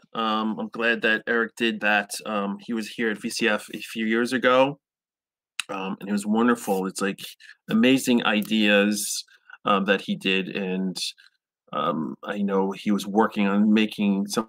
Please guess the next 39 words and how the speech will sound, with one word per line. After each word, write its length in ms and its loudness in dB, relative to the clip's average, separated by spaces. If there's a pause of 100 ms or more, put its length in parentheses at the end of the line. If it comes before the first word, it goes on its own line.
of 140 0
this 400 -2
a 60 -10
reality, 520 2
and 140 -4
lots 340 -4
of 140 -4
visionary 500 -2 (120)
to, 200 -8
that 160 -4 (220)
propelled 420 -4
a 60 -6
lot 200 -2
of, 120 -10 (260)
like, 180 -10
the 80 -6
web 220 -4 (160)
way 160 -6
it 80 -6
is 160 -6
now. 360 -2 (760)
Um, 480 6
so 560 4
we 200 2
have, 500 2
um, 460 4 (1300)
some 360 -2
questions, 720 0
I 100 2
think, 340 -4
here 320 0
for 380 -4
Eric. 400 2 (200)
So 360 -4
let 140 -2
me 80 -4
just 340 -8
go 380 -2
and, 480 -4